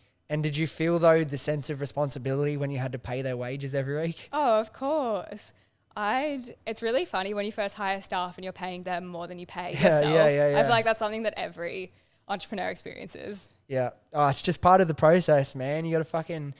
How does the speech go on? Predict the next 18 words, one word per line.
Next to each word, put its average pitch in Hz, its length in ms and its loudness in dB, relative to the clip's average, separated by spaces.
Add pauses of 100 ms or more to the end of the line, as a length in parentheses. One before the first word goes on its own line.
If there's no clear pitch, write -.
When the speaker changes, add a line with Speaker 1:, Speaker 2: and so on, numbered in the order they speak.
Speaker 2:
Yeah. 208 280 0
Speaker 1:
if 185 60 6
you're 185 100 8
in 196 100 6
this 196 140 4
for - 100 -2
the 160 100 4
long 156 200 4
term, 165 320 0
you 175 80 0
gotta 170 120 2
fucking 156 360 -4
grind 143 340 0
for 139 80 0
it. - 20 4
I 131 40 4
Speaker 2:
Exactly. 127 220 2
Speaker 1:
remember 165 420 6